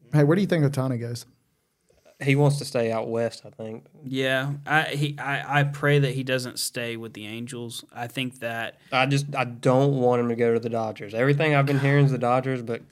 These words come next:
Speaker 1: I want him to go somewhere. I want, I'd, I'd like for him to go to the Dodgers. I want him to go to, like, the highest marketability team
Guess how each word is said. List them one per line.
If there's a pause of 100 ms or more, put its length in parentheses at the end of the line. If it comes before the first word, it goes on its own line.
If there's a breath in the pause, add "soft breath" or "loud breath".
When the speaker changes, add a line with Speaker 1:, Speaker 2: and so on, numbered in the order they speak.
(320)
Speaker 1:
I
want
him
to
go
somewhere.
I
want,
I'd, (100)
I'd
like
for
him
to
go
to
the
Dodgers.
I
want
him
to
go
to,
like,
the
highest
marketability
team